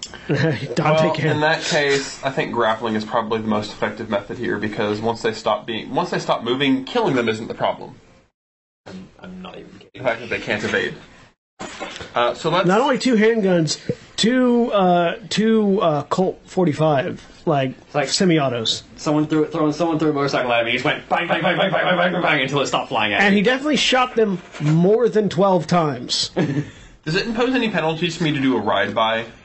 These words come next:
Speaker 2: grapple, like to
Speaker 1: Yes.
Speaker 2: ride by and grab somebody?
Speaker 1: Yes, it does.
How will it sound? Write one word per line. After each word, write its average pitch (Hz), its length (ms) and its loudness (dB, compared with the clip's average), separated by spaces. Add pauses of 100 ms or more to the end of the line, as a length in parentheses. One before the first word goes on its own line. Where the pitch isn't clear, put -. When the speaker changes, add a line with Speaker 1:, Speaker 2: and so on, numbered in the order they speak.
(180)
Speaker 2:
grapple, 127 420 -2
like 104 200 -2
to - 80 -2
Speaker 1:
Yes. 127 160 -2
Speaker 2:
ride 110 180 2
by 107 120 2
and 101 100 -6
grab 101 180 -2
somebody? 110 280 -4
Speaker 1:
Yes, 117 260 -2
it - 20 -12
does. - 300 -10